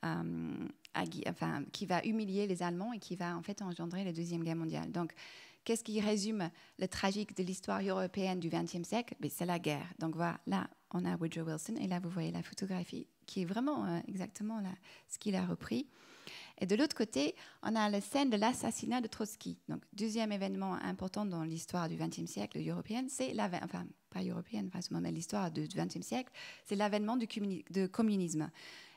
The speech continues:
Et on voit ici la photo qui a inspiré la peinture, qui est la scène de l'assassination de Trotsky, qui a été tué par un des sbires de, de Staline, en Mexique, chez Diego Rivera, qui était la, un peintre, l'ami de,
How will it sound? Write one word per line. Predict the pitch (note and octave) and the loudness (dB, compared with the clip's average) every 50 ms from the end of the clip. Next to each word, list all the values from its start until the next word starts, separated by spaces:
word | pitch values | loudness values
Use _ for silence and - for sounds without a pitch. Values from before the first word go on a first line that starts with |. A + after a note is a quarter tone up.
| _ | _
Et | - F#3 F#3 | 0 2 4
on | F#3 F#3 | 4 4
voit | F3+ G3 A#3 C4 - - | 4 4 4 4 4 2
ici | A3+ G#3 - - A3+ A#3+ C4 D#4 - _ _ _ _ _ _ - _ - | 0 -2 -2 -2 -2 0 0 -2 -4 _ _ _ _ _ _ -20 _ 2
la | F3+ F#3 | 2 2
photo | F#3 - G3 F#3 F#3+ A3 A3+ | 4 4 2 2 4 4 2
qui | A3 - G3+ | 2 2 0
a | F3+ | 0
inspiré | F3 F#3+ - - G3 F#3+ F#3 F3 | 0 0 0 -2 -2 0 0 0
la | F#3 - | -2 0
peinture, | - F#3+ E3+ E3+ - - B3 C#4 C4 | 0 0 0 0 0 2 2 2 2
qui | - - - G3+ G3 | 0 -2 0 2 2
est | G#3+ B3 C4 - - - - - - - | 2 2 0 -2 -8 -14 -16 -14 -4 0
la | - F#3 F#3 | 2 2 2
scène | - - A#3+ A#3 A3 | 2 0 0 2 2
de | G#3 | 2
l'assassination | G3+ G3 G#3+ - G3 G#3+ - - G3 G3 G3+ - A#3 A#3 | 2 2 2 2 -2 -2 0 0 0 0 0 0 0 0
de | G#3 F#3+ | 0 0
Trotsky, | - - G3 - - - - - B3 C#4 - - - - - - - - - _ | -2 -2 -4 -4 -4 -6 -2 0 0 0 0 -2 -10 -18 -18 -18 -18 -20 -18 _
qui | - - | -4 -2
a | F3+ F3 | 0 0
été | F3+ - F#3+ F3+ F#3 - - | 0 0 0 0 0 0 -2
tué | - - A3 A3 G#3 | -4 -4 -2 -2 0
par | G3+ G3 F#3 F3+ | 0 0 -2 0
un | E3+ E3+ | 0 0
des | E3+ D#3 E3 | -2 -4 -4
sbires | F3+ - - - G3 G3 F#3 E3+ | -6 -8 -6 -2 -2 -2 -2 -2
de, | D#3 D#3 D#3 D#3 D#3+ | -2 -2 -2 -2 -2
de | - D3 D3+ | -2 -4 -4
Staline, | E3 - - G#3 F#3+ E3+ F#3 B3 C4 A3+ F3+ - - - - - - - - _ _ - _ - - | -4 -4 -2 -2 0 0 0 0 0 0 -2 -4 -8 -14 -20 -20 -20 -20 -20 _ _ -20 _ -8 -4
en | - E3 | 0 2
Mexique, | F#3 G3 - - - C#4 C#4 C#4 | 2 0 0 -2 -2 -4 -4 -2
chez | - - - C4 | -2 -2 -2 -2
Diego | G#3 F#3+ A3 G#3+ F3+ F#3+ G#3 | -2 2 2 2 4 4 2
Rivera, | G3 G#3 F#3+ F3+ F3 E3 F3+ F3+ A3 B3 | 2 2 2 2 2 0 2 0 0 -2
qui | - - G3 | -2 -2 -2
était | F#3 - - F#3+ F#3 E3+ | -2 -2 -2 -2 0 0
la, | E3 E3+ E3 D#3 D#3+ - - F3+ - - - - | -2 -2 -4 -4 -6 -6 -8 -10 -12 -14 -6 -4
un | E3+ E3+ | -4 -2
peintre, | - F3+ F3+ F#3 G#3 - - - D#3+ E3+ | 0 0 0 0 -2 -4 -4 -4 -4 -2
l'ami | D#3+ E3 E3+ F3 F#3 E3+ | -2 0 0 0 -2 -2
de, | D#3+ D#3 | -2 -2